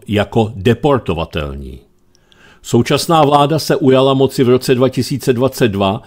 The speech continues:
a chtěla spustit repatriační ofenzívu. Jenže v roce dva tisíce dvacet dva se jí povedlo deportovat jen asi třináct tisíc lidí. Za rok dva tisíce dvacet tři zatím jen sedm tisíc osm set šedesát jedna.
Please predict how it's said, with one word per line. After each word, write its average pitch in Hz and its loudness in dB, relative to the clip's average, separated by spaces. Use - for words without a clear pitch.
a 110 2
chtěla 147 0
spustit - -2
repatriační 120 0
ofenzívu. 82 -2
Jenže 104 2
v 120 2
roce 139 2
dva 143 0
tisíce 143 -2
dvacet 143 0
dva 123 -2
se - 0
jí 120 4
povedlo 127 2
deportovat 123 0
jen 113 2
asi 120 -6
třináct 127 -2
tisíc - -8
lidí. 95 -4
Za 113 0
rok 113 4
dva 117 2
tisíce 123 -2
dvacet 123 -2
tři 113 -4
zatím 110 -2
jen 104 0
sedm 123 0
tisíc 127 -6
osm 123 -2
set 117 -6
šedesát 104 -4
jedna. - -6